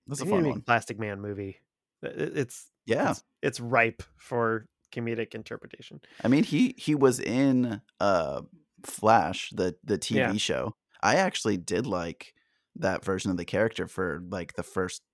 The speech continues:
Speaker 1: season or two he was there. He was actually pretty funny.
Speaker 2: Yeah.
Speaker 1: Yeah, he fit well.
Speaker 2: He's fun. All right. Who's your next?
Speaker 1: We recently had Hawkman
Speaker 2: Mm.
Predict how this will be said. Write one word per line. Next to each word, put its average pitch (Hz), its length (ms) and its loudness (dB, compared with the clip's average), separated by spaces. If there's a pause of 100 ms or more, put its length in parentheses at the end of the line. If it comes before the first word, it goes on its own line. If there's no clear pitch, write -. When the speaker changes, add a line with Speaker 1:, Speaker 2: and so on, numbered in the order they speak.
(140)
Speaker 1:
season 90 360 -4
or 90 80 -6
two 92 180 -6
he 92 120 -6
was 87 160 -6
there. 104 360 -4 (120)
He 107 120 -4
was 139 120 0
actually 92 500 -6 (140)
pretty - 180 -6
funny. - 360 -8 (640)
Speaker 2:
Yeah. 120 180 -12 (540)
Speaker 1:
Yeah, - 180 -6
he 143 80 -6
fit - 180 -4
well. - 220 -4
Speaker 2:
He's 117 160 -10
fun. 120 180 -16 (380)
All 131 80 2
right. 123 240 4 (580)
Who's 135 180 -2
your 127 80 -4
next? - 460 -4
Speaker 1:
We 120 200 2
recently 101 840 0 (520)
had 95 680 2 (300)
Hawkman 104 560 4
Speaker 2:
Mm. - 40 -14